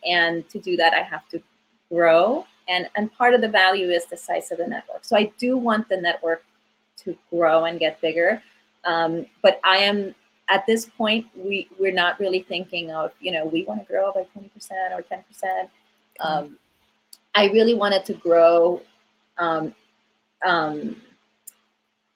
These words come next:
Speaker 1: at a measured pace. Um, and that's one of my, my goals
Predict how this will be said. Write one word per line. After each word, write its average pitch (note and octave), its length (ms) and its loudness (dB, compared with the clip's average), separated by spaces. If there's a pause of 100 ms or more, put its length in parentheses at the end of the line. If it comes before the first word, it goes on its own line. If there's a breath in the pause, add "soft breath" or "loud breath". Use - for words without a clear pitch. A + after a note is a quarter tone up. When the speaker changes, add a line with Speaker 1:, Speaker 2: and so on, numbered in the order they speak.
(240)
Speaker 1:
at F#3+ 220 4
a F#3+ 40 -4
measured F3+ 420 -2 (120)
pace. - 480 -4 (340)
Um, F3+ 260 -2
and G3 140 -2
that's F#3+ 260 0
one G3 180 -6
of F#3+ 180 -4
my, F3 520 -2 (280)
my F#3 180 0
goals E3+ 600 0